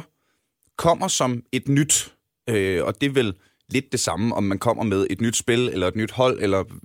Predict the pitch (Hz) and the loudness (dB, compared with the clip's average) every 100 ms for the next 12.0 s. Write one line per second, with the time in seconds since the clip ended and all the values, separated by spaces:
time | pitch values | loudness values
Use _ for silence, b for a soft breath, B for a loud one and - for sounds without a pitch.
0 | - - 123 135 147 165 185 - _ _ | -18 -4 2 4 6 6 2 -2 _ _
1 | _ _ _ _ - 139 - 143 160 - | _ _ _ _ -2 0 0 0 0 0
2 | 143 123 b b b 131 131 120 120 131 | -2 -2 b b b 0 2 2 2 4
3 | 123 107 92 123 196 180 - 120 123 135 | 4 2 2 4 4 0 -4 -6 -2 0
4 | 120 104 95 127 151 B B B 120 - | 0 0 2 2 0 B B B -2 -2
5 | _ - 120 113 104 110 - 98 b b | _ 0 2 2 2 0 -2 -8 b b
6 | b b _ _ 113 117 107 101 98 87 | b b _ _ -2 2 4 4 2 2
7 | - - - 123 113 101 82 85 - - | -2 -6 -2 2 2 2 -2 -4 0 2
8 | - - 170 - 110 98 90 95 98 - | 2 0 -2 0 0 2 0 0 -2 -2
9 | 87 - - 92 117 110 110 147 143 127 | -2 -2 -4 0 4 4 4 4 4 4
10 | 113 117 123 135 143 165 - 139 151 - | 4 4 4 4 4 2 2 0 2 0
11 | 156 151 151 156 147 165 - 85 87 | 0 0 -2 -4 -4 -8 -8 -8 -10